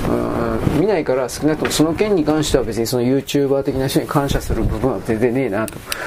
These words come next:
個人的には思うんですが。はい。えー、現地においては徹底的なですね、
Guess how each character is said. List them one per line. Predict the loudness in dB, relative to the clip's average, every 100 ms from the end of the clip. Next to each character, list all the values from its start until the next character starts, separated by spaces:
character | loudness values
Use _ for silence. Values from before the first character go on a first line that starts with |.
| -8 0
個 | 2
人 | 2
的 | 2
に | 0
は | 2
思 | 2 2
う |
ん | 0
で |
す | 0
が。 | 0 -2 -8 -6 -4 -4 -4 -8 -4 0
は | 2 0
い。 | -2 -14 -14 -10 -8 -8 0
え | 2 4 2 2 2 2 2 2 2 2 -2 -4 -6 -6 -10 -12 -16 -16 -16 -16 -16 -14 -12 -10 -6 0
ー、 | 0
現 | 2
地 | 2
に | 2
お |
い | 0
て |
は | 0
徹 | 0 2
底 | 0
的 | 2
な | 0 0
で | 0
す |
ね、 | -2